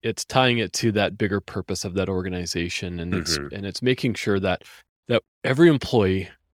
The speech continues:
Speaker 1: regardless of where they are, they are in an org chart, is just crystal clear on where the company's going, uh, why it's going there in that direction, and how I can contribute to that. Instead of just showing up to work and, you know, like you said, inspect-,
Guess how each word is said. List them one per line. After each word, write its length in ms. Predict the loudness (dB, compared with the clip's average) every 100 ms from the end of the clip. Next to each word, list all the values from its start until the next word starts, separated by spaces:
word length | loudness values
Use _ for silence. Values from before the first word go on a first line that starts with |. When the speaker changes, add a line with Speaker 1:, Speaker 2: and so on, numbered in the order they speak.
| _ -10
Speaker 1:
regardless 680 | -6 2 4 6 4 2
of 100 | 0
where 160 | 2 2
they 80 | 2
are, 160 | 0 -2
they 220 | -2 0
are 160 | 0 0
in 100 | -2
an 120 | -4
org 180 | -4 -4
chart, 320 | -4 -6 -6 -12
is 220 | -10 -8
just 300 | -6 -6 -6
crystal 420 | -6 -6 -4 -6
clear 460 | -8 -6 -2 0 0
on 180 | -2 -8
where 220 | -6 -2 -2
the 80 |
company's 440 | -2 -4 -4 -8 -6
going, 400 | -8 -8 -10 -14 _ _ _ _ _
uh, 160 | -10 -10
why 440 | -6 0 2 4
it's 260 | 4 2 2
going 380 | 2 4 2 -2
there 300 | -8 -6 -6
in 80 | -2
that 160 | -4
direction, 560 | -4 -2 -2 -4 -10 -10 -12
and 120 | -12
how 300 | -6 -4 -2
I 140 | -2 -2
can 240 | -6 -14
contribute 560 | -12 -10 -8 -6 -8 -8
to 160 | -10
that. 240 | -12 -18 -20 _ _ _ _ _ _ _ -12
Instead 420 | -6 -2 2 4
of 120 | 2 -4
just 180 | -6
showing 240 | -2 0 0
up 140 | -4
to 100 | -4
work 360 | -2 -2 -2 -6
and, 240 | -8 -8 -10
you 100 | -6
know, 100 | -4
like 160 | -4 -6
you 60 |
said, 200 | -4 -2
inspect-, 360 | -4 -4 -6